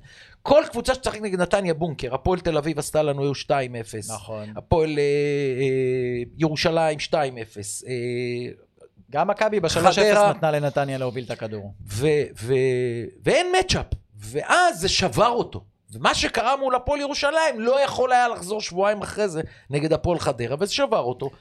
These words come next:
Speaker 1: ההרגשה שלו הייתה לא טובה, והוא היה חייב לעזוב.
Speaker 2: אבל תגיד, אתה מדבר כאוהד אפילו, בסדר? לא רק כעיתונאי. מגיע מאמן שלא עבד בליגת העל מתשעים ושש או שבע עם טייבה, עשרים וחמש
Speaker 1: לא,
Speaker 2: שנה,
Speaker 1: גם
Speaker 2: משהו
Speaker 1: היה,
Speaker 2: כזה.
Speaker 1: גם זה לא עונה, זה, הוא לא עשה
Speaker 2: בא
Speaker 1: עונה
Speaker 2: באמצע,
Speaker 1: מעולם.
Speaker 2: בא באמצע,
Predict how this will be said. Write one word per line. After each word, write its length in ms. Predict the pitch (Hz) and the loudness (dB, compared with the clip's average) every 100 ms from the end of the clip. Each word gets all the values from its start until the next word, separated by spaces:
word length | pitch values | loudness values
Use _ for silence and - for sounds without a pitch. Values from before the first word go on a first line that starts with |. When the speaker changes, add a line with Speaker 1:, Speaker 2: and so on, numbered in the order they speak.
| - - | -12 0
Speaker 1:
ההרגשה 520 | 196 170 208 - 254 | 2 2 0 2 0
שלו 240 | 254 214 | 2 2
הייתה 220 | 196 190 214 | 2 2 2
לא 120 | 202 | 2
טובה, 220 | 180 131 131 | 0 -2 0
והוא 120 | 180 | 0
היה 80 | 226 | 2
חייב 220 | 262 262 | 0 0
לעזוב. 340 | 262 254 254 127 | 0 -2 -4 -2
Speaker 2:
אבל 200 | 127 131 | -2 0
תגיד, 380 | 143 156 135 - - | -2 -2 -6 -8 -4
אתה 320 | 175 170 175 - _ _ _ | -2 -2 -4 -10 _ _ _
מדבר 320 | 135 143 202 202 | -2 0 2 0
כאוהד 440 | 160 139 127 117 | 0 2 2 0
אפילו, 360 | 101 - 101 90 - | -2 -6 -10 -10 -12
בסדר? 260 | - 170 185 | -2 0 2
לא 120 | 160 | 2
רק 180 | 208 175 | 2 0
כעיתונאי. 580 | 127 110 120 104 95 92 107 _ - | -4 -8 -8 -8 -10 -12 -18 _ -10
מגיע 360 | 147 208 294 262 | -6 -2 -2 0
מאמן 440 | 185 156 127 107 101 _ _ _ _ _ - | 0 0 -2 -8 -10 _ _ _ _ _ -10
שלא 300 | - 170 214 | -2 2 2
עבד 200 | 196 190 | 2 0
בליגת 440 | 165 156 175 170 156 | 0 -2 -2 -2 0
העל 340 | 147 156 151 | 2 2 2
מתשעים 460 | 143 151 135 - 139 | -2 -4 -2 -2 -2
ושש 300 | 123 147 139 | -2 -2 -2
או 60 | 120 | -2
שבע 260 | 139 127 | -2 0
עם 120 | 120 110 | -2 0
טייבה, 320 | 127 117 104 120 - - | 0 0 -2 -6 -12 -12
עשרים 260 | - 131 | -8 -6
וחמש 220 | 123 123 | -6 -2
Speaker 1:
לא, 60 | 262 | 2
Speaker 2:
שנה, 240 | 277 285 | 4 4
Speaker 1:
גם 180 | 240 190 | 4 4
Speaker 2:
משהו 180 | 175 196 | 4 4
Speaker 1:
היה, 260 | 220 233 226 | 4 4 2
Speaker 2:
כזה. 180 | - | -2
Speaker 1:
גם 140 | 131 135 | -2 0
זה 140 | 117 | 2
לא 180 | 131 196 | 4 4
עונה, 400 | 285 247 311 185 | 4 4 4 2
זה, 260 | 104 113 101 | 0 0 0
הוא 140 | 107 | 2
לא 100 | 131 | 4
עשה 260 | 254 - 285 | 2 2 4
Speaker 2:
בא 80 | 214 | 6
Speaker 1:
עונה 140 | 285 | 6
Speaker 2:
באמצע, 180 | 233 285 | 4 6
Speaker 1:
מעולם. 420 | 247 254 294 220 135 | 6 4 4 2 2
Speaker 2:
בא 240 | 196 214 | 4 4
באמצע, 760 | 180 175 185 180 196 208 233 | 2 0 2 0 2 2 2